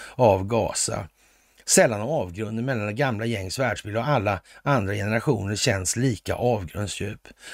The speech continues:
Sedan dess har Joe Bidens medarbetare börjat visa honom undersökningar om hur de flesta i hans egen ålder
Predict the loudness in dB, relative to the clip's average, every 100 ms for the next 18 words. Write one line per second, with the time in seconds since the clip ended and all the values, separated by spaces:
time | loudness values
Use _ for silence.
0 | -4 4 6 6 2 -2 -2 2 2 0
1 | -2 -4 -4 -4 -6 -8 -6 -4 -2 0
2 | -2 -6 -20 -6 2 4 4 0 -2 2
3 | 4 6 4 2 4 4 4 2 2 4
4 | 4 4 2 0 2 2 2 2 2 2
5 | 2 2 2 2 2 2